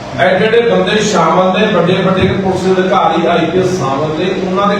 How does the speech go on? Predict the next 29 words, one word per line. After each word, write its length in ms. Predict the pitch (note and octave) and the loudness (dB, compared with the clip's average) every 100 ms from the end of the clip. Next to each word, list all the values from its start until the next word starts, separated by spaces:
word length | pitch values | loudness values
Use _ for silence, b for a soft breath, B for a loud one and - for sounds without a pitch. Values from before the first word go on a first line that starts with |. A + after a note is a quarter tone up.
| G3+ | -2
ਕੋਈ 240 | A3 B3+ | 0 0
ਕਾਰਵਾਈ 480 | B3 G3 F#3 E3+ E3 | 2 2 2 2 2
ਨਹੀਂ। 220 | E3+ E3+ | 2 2
ਇੱਥੇ 240 | E3+ F#3+ F#3+ | 2 0 -2
ਗਰੀਬ 260 | E3+ F3 F#3 | 2 2 2
ਮਾਤਰ 340 | F#3 F#3 E3+ | 2 0 -2
ਦਾ 120 | E3+ | -2
ਘਰ 300 | F3+ - - E3 | 0 2 0 0
ਢਾਹ 200 | F3+ E3 | 0 0
ਦਿੰਦੇ 280 | D3+ D#3 D#3+ | 2 2 2
ਆ। 60 | E3+ - - - - - - - - - - - - - | 0 -2 -8 -10 -12 -12 -12 -12 -10 -10 -10 -10 -12 -6
ਉਹ 60 | F#3 | -2
ਇੱਕ 100 | F#3+ | 0
ਡਰਾਮਾ 460 | F#3+ F3+ F3+ F#3 F#3+ F#3+ | 2 2 2 4 2 2
ਲੋਕਾਂ 300 | F#3 G3 F#3+ | 0 0 2
ਦੇ 180 | F#3+ F#3+ | 2 2
ਮੀਡੀਆ 300 | F3+ F#3 - | 0 2 2
'ਚ 160 | - - | 2 0
ਕ੍ਰੀਏਟ 260 | F#3 F#3+ | 0 0
ਕਰਨ, 260 | F#3 F#3 F3+ | 0 0 0
ਦੇਖੋ 300 | F#3 F3 G3 | 0 0 2
ਜੀ, 80 | G3+ - - | 2 0 0
ਬਹੁਤ 360 | - A3+ A#3+ G3 | 0 4 2 2
ਵੱਡੀ 320 | F#3 F#3 F3+ | 2 0 2
ਕਾਰਵਾਈ 460 | F#3 F3 E3+ E3+ | 2 2 2 0
ਕਰ 100 | E3 | 0
ਰਹੀ 200 | D3+ D3 | 0 0
ਹੈ 60 | D#3 | 0
ਸਰਕਾਰ। 560 | - B2+ A#2+ A#2+ A#2+ | 0 -2 0 0 0